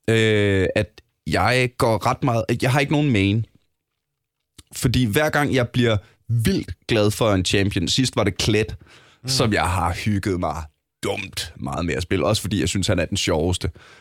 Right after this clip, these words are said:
Speaker 1: Altså, <laughs> de, de der, "You don't, øh, you don't need brains to win a fight. Brains is what splatter on you. I find courage unpredictable.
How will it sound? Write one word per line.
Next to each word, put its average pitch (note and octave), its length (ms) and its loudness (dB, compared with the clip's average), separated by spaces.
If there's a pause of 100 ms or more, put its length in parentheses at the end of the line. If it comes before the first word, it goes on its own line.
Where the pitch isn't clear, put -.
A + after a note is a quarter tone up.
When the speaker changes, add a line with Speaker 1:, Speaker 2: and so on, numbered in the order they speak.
(140)
Speaker 1:
Altså, - 200 0 (160)
<laughs> - 160 -2
de, C#3+ 200 2
de C3+ 340 0
der, A2+ 80 2 (840)
"You G#3+ 120 0
don't, - 400 -4
øh, A2 520 2 (840)
you E3 120 2
don't D#3 60 2
need C3+ 160 2 (100)
brains B2 300 0
to C3 80 0
win A#2 140 2
a - 20 0
fight. E3 380 -2
Brains F#3+ 280 2
is C#3+ 120 0
what E3+ 140 0
splatter G#3 400 0
on G#2+ 200 0
you. D2+ 100 -4 (1300)
I A3+ 160 2
find G3 260 0
courage E3 380 2
unpredictable. C3+ 600 2